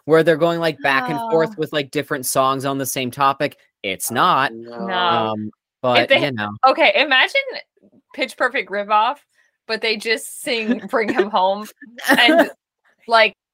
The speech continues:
Speaker 2: comes in this abandoned pool, like, okay,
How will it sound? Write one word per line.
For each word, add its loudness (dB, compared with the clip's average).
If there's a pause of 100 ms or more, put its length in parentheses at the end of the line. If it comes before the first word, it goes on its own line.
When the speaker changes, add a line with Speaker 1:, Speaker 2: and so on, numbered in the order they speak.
(460)
Speaker 2:
comes -8
in -6
this -4
abandoned 0
pool, -4
like, 0 (560)
okay, 4